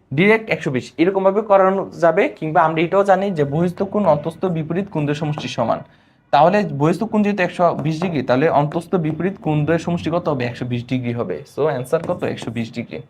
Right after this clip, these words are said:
একশো বিশ ডিগ্রি। তারপর, সমকোণী ত্রিভুজের সূক্ষ্ম কোণদের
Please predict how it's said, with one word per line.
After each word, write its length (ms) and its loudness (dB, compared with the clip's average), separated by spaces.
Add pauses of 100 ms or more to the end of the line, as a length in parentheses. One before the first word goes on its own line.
(360)
একশো 220 -8
বিশ 220 -8
ডিগ্রি। 240 -8 (1200)
তারপর, 280 -4 (160)
সমকোণী 580 0
ত্রিভুজের 460 -4 (160)
সূক্ষ্ম 340 -4 (100)
কোণদের 280 2